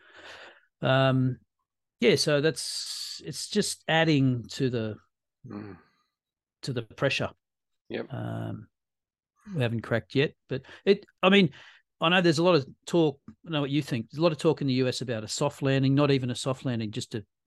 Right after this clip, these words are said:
Speaker 1: we'll be fine, but it'll just, it'll just be a sort of a glide path down and off we go
Speaker 2: Mm-hmm.
Speaker 1: again. Australia looks like,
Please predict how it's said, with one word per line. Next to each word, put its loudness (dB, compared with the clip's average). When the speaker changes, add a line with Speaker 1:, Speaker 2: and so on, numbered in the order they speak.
Speaker 1:
we'll -10
be -6
fine, 0
but -6
it'll -8
just, -8
it'll 2
just -4
be -2
a -2
sort 0
of -2
a -2
glide 4
path -2
down -2
and -4
off -6
we -2
go 2
Speaker 2:
Mm-hmm. 4
Speaker 1:
again. -2
Australia 2
looks 0
like, 2